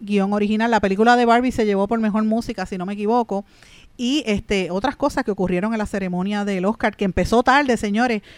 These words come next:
por una protesta que hubo. Aquí la prensa está destacando que Bad Bunny estuvo allí con The Rock. Y no sé qué pito toca Bad Bunny, ¿verdad? Porque yo digo, Dios mío, tantos actores importantes <laughs> puertorriqueños, Óscares que hemos ganado, pero ahí estaba Bad Bunny,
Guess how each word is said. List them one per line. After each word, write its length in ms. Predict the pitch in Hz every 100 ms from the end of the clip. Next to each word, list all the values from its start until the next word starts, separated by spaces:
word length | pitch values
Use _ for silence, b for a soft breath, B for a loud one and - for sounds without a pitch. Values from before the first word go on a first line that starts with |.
| B
por 180 | 185 180
una 160 | 196 226
protesta 460 | 226 - - 220
que 160 | 208 202
hubo. 340 | 269 214 185 b b b _ - _ _ _ _
Aquí 240 | 208 202
la 140 | 233 254
prensa 260 | 262 247
está 160 | 240 240
destacando 560 | 240 - 214 214 233 220
que 80 |
Bad 200 | 214 202
Bunny 340 | 180 208 247 220
estuvo 420 | - 226 220 214
allí 320 | 196 214 311 B B B
con 500 | - 208 190 190 190
The 80 | 175
Rock. 320 | 175 277 - - B B B 208
Y 500 | 185 175 170 165 165 196
no 180 | 185 180
sé 160 | - 226
qué 100 | 226
pito 280 | 233 220 208
toca 240 | 208 214
Bad 160 | 202 185
Bunny, 260 | 208 285
¿verdad? 240 | 208 190 254
Porque 300 | 220 185 165
yo 160 | 175
digo, 180 | 180 175
Dios 140 | 175
mío, 120 | 208 220
tantos 280 | 190 220
actores 340 | 233 - 220 220
importantes 560 | 214 202 - - -
<laughs> 20 | 311
puertorriqueños, 640 | 339 254 226 208 208 214
Óscares 400 | 214 233 - 220
que 100 | 208
hemos 140 | 208 214
ganado, 260 | 208 214
pero 120 | 190 175
ahí 60 |
estaba 280 | 190 202 196
Bad 160 | 190 180
Bunny, 280 | 214 208